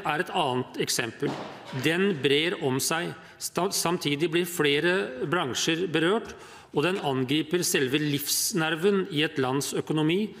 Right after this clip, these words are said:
nemlig verdiskapingen. Alvoret forsterkes ytterligere av urovekkende trendanalyser som påpeker et økende samarbeid mellom kri-, organiserte kriminelle miljøer og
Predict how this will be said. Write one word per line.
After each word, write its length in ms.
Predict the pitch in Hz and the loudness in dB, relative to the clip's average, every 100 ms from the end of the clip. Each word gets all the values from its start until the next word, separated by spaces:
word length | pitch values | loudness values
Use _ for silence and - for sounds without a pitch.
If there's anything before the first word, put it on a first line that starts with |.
| - | -10
nemlig 560 | - 160 113 110 123 131 | -2 -2 0 0 0 -2
verdiskapingen. 800 | - 135 113 95 113 107 113 113 - - - _ - _ _ - - - - - | -4 -4 -2 -2 -4 -4 -4 -6 -12 -20 -20 _ -20 _ _ -20 -20 -20 -12 2
Alvoret 640 | 208 160 170 190 208 214 | 2 4 4 4 2 2
forsterkes 600 | 220 - 160 147 208 185 - | 0 0 0 0 0 0 -2
ytterligere 560 | - - 147 170 214 - | -6 0 2 2 2 0
av 180 | 175 220 | -2 -2
urovekkende 840 | 262 190 156 123 123 143 - 170 | 2 4 6 4 4 2 2 0
trendanalyser 920 | 180 151 151 156 160 165 175 - 214 214 - - | 2 0 0 0 2 4 2 4 0 0 -12 -20
som 260 | - - 190 | -6 -2 0
påpeker 640 | - 139 139 165 165 185 | 4 4 4 -2 2 0
et 240 | 214 180 - | 2 -2 2
økende 560 | 202 156 - 143 175 | 4 4 0 0 2
samarbeid 640 | 180 175 135 117 143 180 156 - - | 2 0 0 0 0 0 -2 -14 -14
mellom 420 | - 143 156 175 208 - | -2 2 2 2 -2 -4
kri-, 220 | - 160 - | 0 0 2
organiserte 800 | 156 151 160 165 - 135 131 - | 2 2 2 2 2 2 2 -2
kriminelle 720 | 165 165 165 147 123 139 170 147 | 0 2 2 2 4 2 2 -4
miljøer 500 | - 151 147 151 202 - - - | -2 0 4 4 4 0 -16 -8
og 500 | - 127 151 151 - | 4 6 6 4 -4